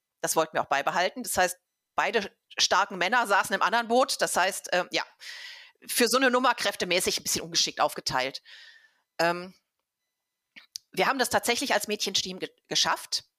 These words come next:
Äh, ich für mich hätte den Fluss natürlich liebend gerne auch noch zwei Tage länger genossen. Kannst du wahrscheinlich nachvollziehen?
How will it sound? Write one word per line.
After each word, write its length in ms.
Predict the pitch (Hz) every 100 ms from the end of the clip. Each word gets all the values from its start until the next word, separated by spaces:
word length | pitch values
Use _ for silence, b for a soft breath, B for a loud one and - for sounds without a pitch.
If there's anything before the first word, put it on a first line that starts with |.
| _ _ b b b b b _ _ _ _
Äh, 180 | 190 185
ich 180 | - -
für 120 | -
mich 380 | 185 285 - -
hätte 180 | 165 165
den 120 | 185
Fluss 200 | - 220
natürlich 360 | 185 160 180 170
liebend 200 | 180 185
gerne 260 | 160 160 -
auch 120 | -
noch 100 | 147
zwei 200 | - 143
Tage 260 | 156 151
länger 240 | 147 143 -
genossen. 400 | 151 - - 156
Kannst 240 | - 156
du 60 | 170
wahrscheinlich 260 | 151 160 151
nachvollziehen? 540 | 156 226 - 254 294